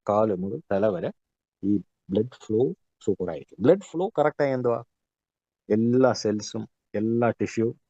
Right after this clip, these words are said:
gets enough oxygen, enough nutrients, ഇല്ലേ? എല്ലാത്തിനും ഓക്സിജൻ കിട്ടും, എല്ലാ nutrition, അവിടെ exchange of gases കറക്റ്റ് ആയിരിക്കും. കാർബൺ ഡയോക്സൈഡ് പുറത്ത് പോകും, ഓക്സിജൻ ഉള്ളിൽ വരും, exchange of ga-, ga-, gases കറക്റ്റ് ആയിട്ട് നടക്കും. ഓക്കെ, so സർക്കുലേഷൻ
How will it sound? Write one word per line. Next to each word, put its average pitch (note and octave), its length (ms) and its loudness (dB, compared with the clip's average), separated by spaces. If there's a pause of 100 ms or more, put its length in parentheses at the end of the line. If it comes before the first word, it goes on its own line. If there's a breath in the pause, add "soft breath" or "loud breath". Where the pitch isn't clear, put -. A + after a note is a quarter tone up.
(180)
gets G2+ 260 0
enough G2 280 -2
oxygen, F#2 420 -6 (440)
enough G2+ 300 0
nutrients, F#2 600 -2
ഇല്ലേ? - 200 -6 (360)
എല്ലാത്തിനും C3 460 -2
ഓക്സിജൻ A2 400 -2
കിട്ടും, G2+ 240 -2 (240)
എല്ലാ G#2+ 220 2
nutrition, G2+ 460 -2
അവിടെ A2 160 0
exchange A#2 360 0
of G2+ 140 4
gases G2+ 380 0
കറക്റ്റ് G2 340 -4
ആയിരിക്കും. F#2+ 280 -2 (120)
കാർബൺ G2 260 2
ഡയോക്സൈഡ് F#2+ 320 -2
പുറത്ത് F#2+ 220 -2
പോകും, F#2+ 340 -2
ഓക്സിജൻ F#2+ 420 -4
ഉള്ളിൽ G2+ 200 0
വരും, G2 220 0 (480)
exchange A2+ 340 2
of G2+ 120 4
ga-, G2 300 0
ga-, G#2 300 -2
gases G2+ 420 0
കറക്റ്റ് G2+ 260 -4
ആയിട്ട് G2+ 220 -2
നടക്കും. F#2+ 280 -4 (240)
ഓക്കെ, - 120 -6
so D3 160 -6
സർക്കുലേഷൻ C3 500 -2